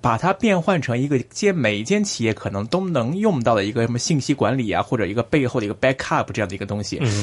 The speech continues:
Speaker 1: 是怎麼一個轉換過來的呢？
Speaker 2: 啊，你所講嘅都係話，啊，可能我哋有啲目標客戶，譬如貿易公司，
Speaker 1: 係。
Speaker 2: 其實呢啲信息嘅處理點樣可以更加方便佢，
Speaker 1: 係啊。
Speaker 2: 可以改善佢哋嘅效率啊嘛。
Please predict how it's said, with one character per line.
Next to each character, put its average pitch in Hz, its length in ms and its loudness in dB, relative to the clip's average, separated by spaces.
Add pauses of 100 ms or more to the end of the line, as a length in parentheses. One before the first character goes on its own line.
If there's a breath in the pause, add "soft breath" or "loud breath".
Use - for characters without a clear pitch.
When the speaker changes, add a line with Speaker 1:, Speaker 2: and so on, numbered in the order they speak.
Speaker 1:
是 - 140 2
怎 110 120 0
麼 101 100 2
一 107 40 2
個 110 60 2
轉 - 160 -2
換 98 160 -2
過 98 120 0
來 85 80 -6
的 73 80 -8
呢？ 73 120 -14 (600 loud breath)
Speaker 2:
啊， 135 360 4
你 139 260 -2 (180)
所 151 240 -2
講 135 200 2
嘅 131 100 2
都 143 140 -2
係 117 240 -2
話， 95 300 -2
啊， 95 260 0
可 120 60 0
能 123 140 -2
我 95 140 -2
哋 95 60 -2
有 95 100 -2
啲 117 140 -2
目 110 140 -2
標 117 200 -2
客 104 120 -4
戶， 90 120 -4
譬 107 120 -2
如 92 100 -2
貿 90 140 -4
易 - 20 -8
公 110 180 -2
司， 113 140 -4
Speaker 1:
係。 104 500 0
Speaker 2:
其 123 140 0
實 117 100 2
呢 127 120 0
啲 165 80 2
信 117 540 2
息 156 120 0 (180)
嘅 107 240 2
處 - 220 -2
理 101 180 2
點 107 120 -2
樣 113 160 -2
可 113 60 -2
以 113 100 -2
更 101 120 -2
加 107 120 -2
方 117 340 0
便 98 160 -2
佢， 92 140 -6
Speaker 1:
係 - 40 -2
啊。 107 80 4
Speaker 2:
可 101 80 4
以 95 460 2
改 113 60 4
善 104 180 -2
佢 92 140 -4
哋 92 140 -4
嘅 95 340 -2
效 95 80 -4
率 90 160 -6
啊 92 40 -6
嘛。 90 120 -10